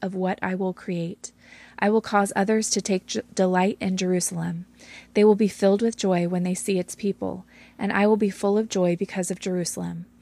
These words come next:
I will take delight in my people. Sobbing and crying will not be heard there anymore.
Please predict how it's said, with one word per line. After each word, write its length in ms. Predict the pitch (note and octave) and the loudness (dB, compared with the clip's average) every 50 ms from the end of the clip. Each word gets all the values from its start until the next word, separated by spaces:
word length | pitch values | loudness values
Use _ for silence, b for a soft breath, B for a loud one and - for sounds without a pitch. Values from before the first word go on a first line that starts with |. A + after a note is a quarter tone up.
| B B B B B B B | B B B B B B B
I 80 | - G3 | 2 4
will 140 | G3+ G#3 G3+ | 4 4 2
take 280 | - - G3+ G3+ - | 2 0 -2 -2 0
delight 340 | - A#3 A3+ G#3+ G3+ G3+ - | 0 0 2 2 0 0 -2
in 140 | - G#3 G3+ | -2 -2 -2
my 140 | G#3 G#3 G#3+ | -2 -2 -2
people. 520 | - - G3+ F3+ - - E3 E3 E3+ F3+ - _ _ _ _ | -2 -2 -4 -4 -2 -4 -8 -8 -8 -10 -14 _ _ _ _
Sobbing 500 | - - - G3 F#3+ F#3+ G3 A3+ A3 A3+ | -8 -2 0 2 2 2 2 0 0 0
and 160 | - G3+ F#3+ | -2 -4 -6
crying 400 | - - - G3 F#3+ F#3+ G3 G3 | -6 -4 -4 -2 -2 -2 0 -2
will 100 | G3 F#3+ | -2 -2
not 220 | F3+ F3+ F3 - - | -2 -2 -4 -4 -4
be 120 | - G3+ | -6 -6
heard 280 | F#3+ - - F#3 F#3 F3 | -6 -4 -2 -4 -2 -2
there 240 | F#3 F3 F3 - - | -2 -4 -4 -4 -4
anymore. 540 | F#3+ F#3+ G3 F#3+ F3+ E3 D#3 D#3+ E3+ F3+ | -4 -4 -4 -4 -4 -6 -8 -10 -12 -14